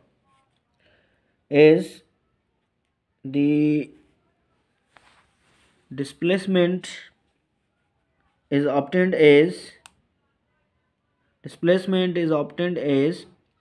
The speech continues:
three I plus two J minus five K,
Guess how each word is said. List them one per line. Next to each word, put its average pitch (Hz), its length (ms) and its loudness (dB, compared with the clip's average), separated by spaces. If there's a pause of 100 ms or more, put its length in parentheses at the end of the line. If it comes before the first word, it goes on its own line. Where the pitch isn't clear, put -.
(680)
three 190 460 -4
I 147 480 2 (480)
plus 170 380 2 (600)
two 190 360 -2
J 156 560 0
minus 156 720 -4 (160)
five 165 380 -4
K, 147 340 -2